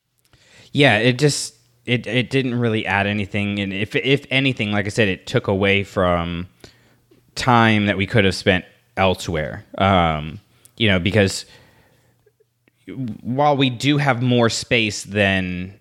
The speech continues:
we have in the movie, you know, the book comes out to about eight and a half to nine hours on audiobook.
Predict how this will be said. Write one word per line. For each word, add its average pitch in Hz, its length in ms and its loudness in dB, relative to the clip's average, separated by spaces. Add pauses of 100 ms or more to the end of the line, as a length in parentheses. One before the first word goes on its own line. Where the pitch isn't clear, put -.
(140)
we 107 180 -6
have 101 320 0
in 98 200 -6
the 92 40 -4
movie, 104 400 2
you 92 320 -4
know, 98 140 -2
the 90 80 -4
book 110 260 0
comes 101 280 -4
out 92 160 0
to 101 120 -6
about 90 400 -2 (220)
eight 104 200 -8
and 98 100 -8
a - 20 -4
half 98 280 -2
to 98 100 -2
nine 90 320 -2
hours 90 420 -2
on 90 220 -6
audiobook. 90 680 -2